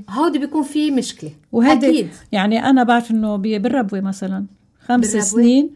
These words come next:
Speaker 2: وبعرف وحكيتك وطلعوا وشافوا وعرفوا شو وين شو صار، ما بعد هلأ ما عندهم مي.
Speaker 1: لكن هيدي، هيدي
Speaker 2: ما
Speaker 1: قلت
Speaker 2: عندهم
Speaker 1: لك
Speaker 2: مي.
Speaker 1: مشكلة.
Speaker 2: ما عندهم مي أبدا، أبدا، أبدا. يعني ما، ما بيشوفوا المي، بس
Speaker 1: تري بيان.
Speaker 2: بيدفعوا المي.
Speaker 1: تري بيان،
Speaker 2: وأنا
Speaker 1: لأنه
Speaker 2: صرت صراحة وقفتهم كذا مرة بقول لهم: "لا، لا، في مشروع لفوق،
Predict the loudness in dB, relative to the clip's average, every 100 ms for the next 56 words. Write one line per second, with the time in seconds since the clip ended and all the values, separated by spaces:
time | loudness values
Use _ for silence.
0 | _ -10 -2 -2 -2 -6 -6 -6 -6 -8
1 | -6 -2 -2 -2 -4 -4 -4 -4 -6 -6
2 | -10 -6 -6 -6 -6 -6 -4 -4 -4 -4
3 | -4 -4 -8 -8 -8 -10 _ _ _ -8
4 | -6 -2 0 0 0 0 0 2 4 6
5 | 6 6 6 6 6 4 4 0 0 0
6 | 0 0 2 4 4 4 2 0 0 -2
7 | -4 -2 -2 -2 -4 -4 -2 -2 -2 0
8 | -2 -2 -6 -6 -6 -4 -6 -2 0 2
9 | 0 0 0 0 0 -2 -8 -16 -8 -2
10 | -2 0 2 4 4 2 0 2 2 2
11 | -2 -4 0 0 -2 -4 -4 -4 -4 -2
12 | -2 -2 -4 -6 -6 -4 -2 -2 -2 -4
13 | -4 -4 -4 -4 -4 -2 -4 -6 -6 -6